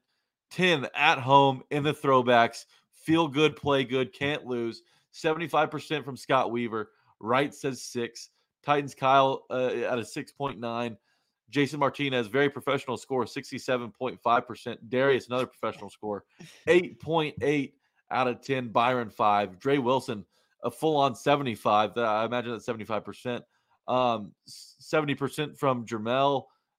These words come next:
Billy, six point five. Zach Goodman's at a fifty. Gotta get off the fence, uh, Zach Goodman. Um, Austin, I,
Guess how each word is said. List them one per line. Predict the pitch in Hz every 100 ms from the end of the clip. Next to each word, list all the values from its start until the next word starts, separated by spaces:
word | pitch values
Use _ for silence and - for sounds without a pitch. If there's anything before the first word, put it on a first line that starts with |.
| 107
Billy, | 107 151 156
six | 123 - 143 -
point | - 131 -
five. | - 127 117 117 101
Zach | 117 131 117
Goodman's | 120 117 117 107
at | 101
a | 101
fifty. | - 127 -
Gotta | 107 117
get | 113
off | 120 110
the | -
fence, | 127 107 - 104 -
uh, | 107
Zach | 107 104 -
Goodman. | 107 101 95 _ _ _ _ -
Um, | - -
Austin, | 147 147 - 113 95 _ _ _ _ _ _
I, | 135 156 170 196 196